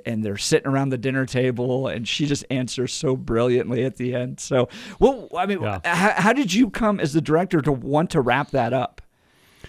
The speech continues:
Speaker 2: Well, we were trying to figure out how we'd end this thing, and, and, and ult-, ultimately we, we knew we wanted to end it with a smile, with a joke, you know, after all of this. I mean, 'cause there, there's parts of the film that are very heavy.
Speaker 1: That's right.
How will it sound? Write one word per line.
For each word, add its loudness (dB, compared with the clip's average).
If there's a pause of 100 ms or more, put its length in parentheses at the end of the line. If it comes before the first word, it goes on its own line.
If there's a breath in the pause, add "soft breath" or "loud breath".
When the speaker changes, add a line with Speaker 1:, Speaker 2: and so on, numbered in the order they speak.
(240 soft breath)
Speaker 2:
Well, 6
we 4
were 4
trying 4
to 4
figure 6
out 6
how 8
we'd 6
end 2
this -2
thing, 2
and, 2
and, -6
and 2
ult-, 2
ultimately 2
we, 6
we 2
knew 6
we 8
wanted 4
to 4
end 2
it 2
with 2
a 0
smile, 2
with -2
a -2
joke, 0
you -4
know, -2
after -2
all 6
of 0
this. -4
I -8
mean, -8
'cause -4
there, 0
there's 0
parts 2
of -2
the -2
film 0
that 2
are 4
very 4
heavy. 0
Speaker 1:
That's -8
right. -2